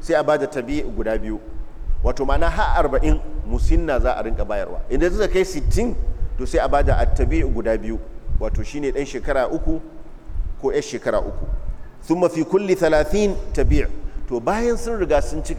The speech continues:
bayan an riga an wuce sittin, to a kowane talatin sai a bada tabi'. Wa a kowane arba'in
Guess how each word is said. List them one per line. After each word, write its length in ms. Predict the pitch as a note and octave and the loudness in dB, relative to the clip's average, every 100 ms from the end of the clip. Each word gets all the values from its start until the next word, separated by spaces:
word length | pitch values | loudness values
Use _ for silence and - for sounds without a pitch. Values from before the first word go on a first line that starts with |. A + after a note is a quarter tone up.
| - - | -2 0
bayan 320 | B2+ F3+ F3+ - | 2 4 4 2
an 140 | F3+ G3 | 2 2
riga 240 | F3+ D#3+ D#3 | 2 2 2
an 60 | |
wuce 240 | D#3+ E3+ D#3 | 2 2 0
sittin, 380 | - A2 B2 A#2 - - - - - - - | -6 -8 -6 -6 -6 -8 -8 -4 -2 2 2
to 80 | - | 4
a 100 | C#3 | 2
kowane 400 | F3+ G3+ F#3 D3+ | 4 6 6 2
talatin 520 | D3+ C#3+ - A3+ - - - - | 2 2 2 2 4 4 6 6
sai 160 | - - | 6 6
a 120 | A#2 | 6
bada 240 | B2+ - - | 4 4 4
tabi'. 300 | - G#2+ A2+ - - - - - - | 2 0 -2 -2 0 0 4 4 4
Wa 100 | F2+ | 2
a 80 | - | 0
kowane 360 | - F3+ C#3 A#2 | 2 4 4 4
arba'in 480 | - - C3+ F#3+ | 2 2 4 4